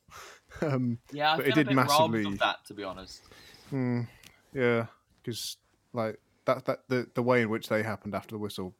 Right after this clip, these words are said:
Speaker 1: absolutely could have happened during the game as well. There, there, there wasn't really much difference. Um, but, yeah, the game's spectacle did get dampened by that red card. Like, it helped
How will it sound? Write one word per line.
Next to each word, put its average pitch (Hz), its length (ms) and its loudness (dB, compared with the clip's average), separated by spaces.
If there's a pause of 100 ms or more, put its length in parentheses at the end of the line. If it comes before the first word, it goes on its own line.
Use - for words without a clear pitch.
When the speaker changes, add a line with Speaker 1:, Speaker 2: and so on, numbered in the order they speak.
Speaker 1:
absolutely 101 480 -8
could 95 120 -8
have 92 80 -4
happened 95 240 -8
during 92 240 -8
the - 80 -16
game 85 240 -10
as 117 80 -10
well. 80 180 -4 (180)
There, 98 140 -4
there, 98 160 -8
there 98 100 -4
wasn't 101 220 -10
really 90 220 -10
much 85 200 -14
difference. 90 400 -12 (680)
Um, 104 500 -4 (300)
but, 117 220 0 (680)
yeah, 135 180 0
the 120 100 0
game's 135 360 4
spectacle - 480 -2
did 110 280 -2
get 101 300 -2 (580)
dampened 98 680 -4 (180)
by 92 260 -4
that 90 300 -10
red 90 200 -14
card. 82 360 -8
Like, 87 180 -10
it 95 160 -8
helped - 360 -8